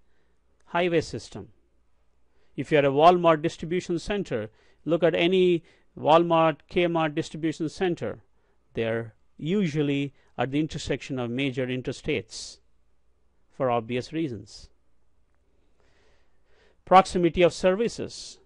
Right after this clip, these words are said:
supplies needed. If you're locating a manufacturing facility, you'll be more interested in minimizing the cost. Whereas if you're looking at a retail facility,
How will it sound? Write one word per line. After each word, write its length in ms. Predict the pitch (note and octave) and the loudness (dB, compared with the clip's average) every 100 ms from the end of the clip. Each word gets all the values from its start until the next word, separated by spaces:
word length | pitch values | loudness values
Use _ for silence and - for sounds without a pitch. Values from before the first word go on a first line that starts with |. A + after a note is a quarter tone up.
| _ _ | _ _
supplies 640 | - - F3 G3+ F3+ A#2 C#3 | -12 -8 -4 2 2 0 -6
needed. 380 | A#2+ - - - _ _ _ _ _ _ _ _ _ _ _ - | -6 -8 -12 -20 _ _ _ _ _ _ _ _ _ _ _ -12
If 160 | C#3+ | -2
you're 120 | D#3+ C#3 | 0 2
locating 680 | D#3+ F#3+ F3 F3 F3 D#3+ - | 0 2 0 0 -2 -4 -4
a 440 | D3+ D3+ D3+ D3 _ _ _ | 0 2 2 -2 _ _ _
manufacturing 720 | C3+ C3+ C#3 E3+ F#3+ - F#3+ F3+ | -4 -2 0 2 2 2 -4 -2
facility, 760 | F#3+ F3+ F#3+ F3+ G3+ G3+ F#3 _ _ _ - | -4 -2 -2 -2 -4 -8 -10 _ _ _ -4
you'll 200 | D#3 D#3 | -2 0
be 120 | D#3 | 0
more 320 | D#3 F3 F3 | 2 2 4
interested 640 | D#3+ D#3 E3+ - E3+ D#3 | 2 0 -2 0 -4 -4
in 340 | - D3+ D3+ D3 | -8 -4 -4 -4
minimizing 640 | D#3+ E3 E3 F#3+ D#3+ D3+ | -2 0 2 2 0 -2
the 100 | A#2+ | -4
cost. 580 | - C#3 G#2+ - - - _ _ _ _ - | -2 0 0 -4 -18 -20 _ _ _ _ -4
Whereas 420 | D3+ D#3+ D3 - | 2 2 2 -4
if 200 | D3 - | -10 -4
you're 100 | C3+ | -2
looking 380 | C3+ D#3 F3+ D#3 | 0 -2 -2 0
at 300 | C#3 C#3 - _ _ - | 0 -2 -6 _ _ -8
a 80 | B2+ | -6
retail 600 | A#2+ F3+ G#3+ F3+ D3 A2+ - _ _ _ _ _ _ _ _ _ _ _ _ _ _ _ | -2 -2 0 0 2 -2 -8 _ _ _ _ _ _ _ _ _ _ _ _ _ _ _
facility, 760 | F3+ - C#3 A#2+ - B2 A#2 | -6 -4 -4 -4 -4 -6 -6